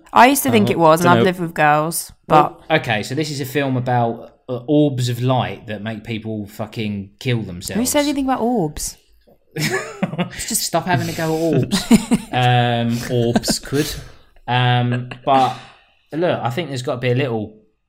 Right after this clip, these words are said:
Speaker 3: suspension of disbelief, otherwise the film doesn't work.
Speaker 1: It's just a coincidence, and it works for the horrible scene.
Speaker 2: I can suspend my disbelief to believe that there's some kind of, we won't call them orbs, 'cause that's offensive, apparently,
Speaker 1: <laughs> Offensive
Speaker 2: but
Speaker 1: to orbs.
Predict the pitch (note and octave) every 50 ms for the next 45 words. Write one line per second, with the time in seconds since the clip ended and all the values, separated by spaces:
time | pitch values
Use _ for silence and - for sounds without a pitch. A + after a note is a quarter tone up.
0 | _ - - A2+ - - A2+ G2+ G2 F#2 - - G2 F#2 - G2+ F#2 - - F#2+
1 | F#2+ G2+ A#2+ B2+ B2+ B2+ B2 B2 B2+ B2 B2 B2+ B2 - C3 B2+ B2 B2 B2 B2
2 | B2 A#2 C3 C#3+ C3 G#2+ - - - - - F#4 E4+ - C#4+ B3 G3 F#3 A3 C#4
3 | - - E3+ E3 D3+ D#3 - - - - - - - F#3 F#3 F3+ F#3+ G#3 G#3+ G#3
4 | G3 G3+ - - G#3 G3 F#3+ F3+ G3 G3 G3 F#3+ F3+ F3+ F3 F3 F3 - - -
5 | - _ _ _ _ _ _ _ - - - G#3+ A#3 A3+ G3 D#3+ D#3 D#3 D3+ _
6 | _ - - - C3+ C3 - C#3+ - - - D#3+ D#3+ D3+ C3 A#2 G#2 A2+ - -
7 | - A2+ G2+ G2+ G2 F#2 - - - _ _ _ - - G#2 - G#2 F#2+ F#2+ F#2+
8 | F#2 F#2 - - F#2+ E2+ - - F#2+ F#2 F2+ F2 - - G2+ F#2 F2+ F2+ E2+ -
9 | _ _ _ _ _ _ _ - - G2 F#2 F2+ F2+ E2 - - - _ _ _
10 | _ _ _ _ - A#2+ A#2+ C3+ C#3 B2+ - C#3 B2 A#2+ A2+ G2+ F#2 G2 A#2 B2
11 | B2+ - - - - F#2+ G2 - - - G2 - - - - G2+ F#2+ - - -
12 | F#2+ - F#2+ - - F#2+ F2+ F2+ F2+ - G2+ G2 - - - - - F#3+ G3 F#3
13 | F3 G3 G#3 G#3+ A3+ A3 G3+ F3+ E3 E3 D#3+ D#3+ - - - - -